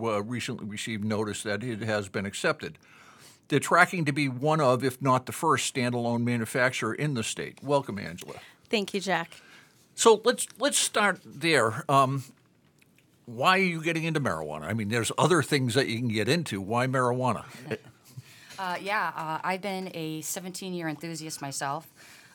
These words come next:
Speaker 3: Uh, born and raised in Mass. I went to college at Johnson and Wales and, uh, you know, uh, just pursued my interest. Uh, I'm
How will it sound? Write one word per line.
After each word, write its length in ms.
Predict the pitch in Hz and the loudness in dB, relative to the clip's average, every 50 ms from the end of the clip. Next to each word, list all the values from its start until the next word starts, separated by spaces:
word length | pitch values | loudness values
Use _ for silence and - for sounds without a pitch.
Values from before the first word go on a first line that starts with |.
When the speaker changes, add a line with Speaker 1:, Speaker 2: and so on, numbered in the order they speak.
| - 156 | -10 -8
Speaker 3:
Uh, 300 | 147 147 143 143 143 139 - - | -6 -6 -6 -6 -8 -10 -14 -12
born 260 | - 156 165 170 175 | -8 -6 -4 -4 -4
and 120 | 175 170 | -4 -4
raised 360 | 165 170 170 170 165 - - | -4 -6 -6 -6 -8 -10 -8
in 100 | 170 160 | -8 -6
Mass. 540 | 160 165 170 175 180 180 190 185 185 - - - | -6 -4 -4 -4 -2 -4 -4 -6 -6 -10 -8 -8
I 100 | 165 160 | -8 -6
went 220 | 156 156 156 156 | -6 -8 -10 -10
to 100 | - 170 | -12 -14
college 440 | - - - 160 170 170 170 165 170 | -10 -6 -4 -4 -4 -4 -6 -8 -10
at 80 | 165 | -12
Johnson 360 | 160 - 170 165 160 - - 165 | -8 -6 -6 -6 -6 -8 -6 -6
and 60 | 160 | -4
Wales 460 | 160 156 156 165 185 208 220 - - - | -4 -4 -2 -4 -4 -4 -6 -8 -8 -6
and, 380 | 160 156 151 151 151 151 147 | -6 -6 -4 -6 -6 -6 -8
uh, 240 | 156 151 147 147 147 143 - - - - - - - | -8 -8 -8 -8 -10 -12 -14 -18 -20 -20 -20 -18 -12
you 100 | - 190 | -8 -4
know, 80 | 196 196 | -4 -2
uh, 180 | - 127 147 - - - - 170 | -2 -4 -6 -8 -10 -14 -16 -10
just 280 | 147 202 208 - - - | -6 -6 -4 -4 -4 -4
pursued 340 | 240 233 - - 240 233 233 | -4 -4 -4 -4 -6 -4 -4
my 140 | 233 226 | -2 -2
interest. 580 | 220 220 254 - - 160 147 143 - - - - - | -2 -4 -6 -6 -6 -6 -4 -2 -2 -2 -2 0 0
Uh, 280 | 165 156 151 151 151 151 | 0 2 2 0 0 -2
I'm 220 | - 160 160 156 | -2 -4 -6 -6